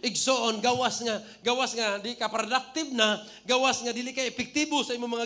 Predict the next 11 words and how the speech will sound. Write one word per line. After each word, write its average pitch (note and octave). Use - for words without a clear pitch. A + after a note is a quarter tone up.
gibuhat, C4
gawas C#4
nga, C4
inefficient C4+
na C4
ka, A#3+
gi-, F#3
gilas A#3+
na B3+
ka, B3+
ilihok-lihok, B3